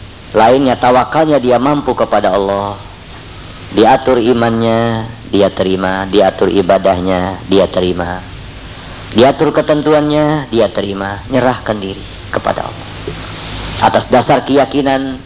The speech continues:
Allah yang dia imani bukan sembarang Allah. Bukan Allah yang dianggap Allah oleh orang-orang lain yang sebetulnya bukan Allah.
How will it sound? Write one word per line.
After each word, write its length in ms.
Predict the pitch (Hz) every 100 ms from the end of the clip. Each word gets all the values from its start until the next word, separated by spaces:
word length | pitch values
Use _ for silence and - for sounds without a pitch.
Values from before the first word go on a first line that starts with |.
| - - - - - -
Allah 240 | 123 151 143
yang 320 | 156 160 156
dia 240 | 151 170
imani 480 | 160 165 175 180 180 151
bukan 320 | 175 175 170
sembarang 560 | 180 180 175 185 180 151
Allah. 400 | 180 160 - - - - - - - - - - - - - - - - -
Bukan 320 | 131 139 156 143
Allah 320 | 165 165 156
yang 240 | 165 165
dianggap 480 | 160 156 175 170 -
Allah 400 | 180 180 175 156
oleh 220 | 175 175
orang-orang 560 | 170 175 180 170 175 180
lain 240 | 180 180 180
yang 180 | 180 180
sebetulnya 640 | 180 170 180 180 185 180
bukan 320 | 170 180 180
Allah. 400 | 170 180 165 185